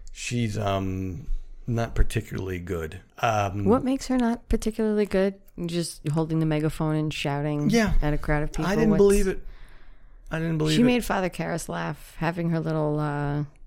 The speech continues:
Speaker 1: No, s-,
Speaker 2: her little
Speaker 1: yeah, but you
Speaker 2: conversation with, with Bert
Speaker 1: with Bert
Speaker 2: Dennings.
Speaker 1: Dennings, but here you go with it. That wasn't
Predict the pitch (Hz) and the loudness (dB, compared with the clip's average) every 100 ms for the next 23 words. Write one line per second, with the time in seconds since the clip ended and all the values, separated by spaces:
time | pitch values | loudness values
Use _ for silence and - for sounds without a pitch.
0 | - - 180 175 202 226 196 - 165 156 | -20 -10 4 8 8 8 2 -2 0 4
1 | 139 143 165 147 139 156 - 151 143 - | 2 4 2 2 0 -2 -2 -2 -2 -4
2 | 143 143 - - 156 - 160 160 139 123 | -4 -4 -4 -2 2 2 4 2 2 0
3 | 123 117 107 113 107 - - - - - | 4 4 6 2 0 -2 -6 -8 -12 -18
4 | - - - - 120 117 113 113 104 98 | -20 -20 -14 0 2 2 0 0 0 -2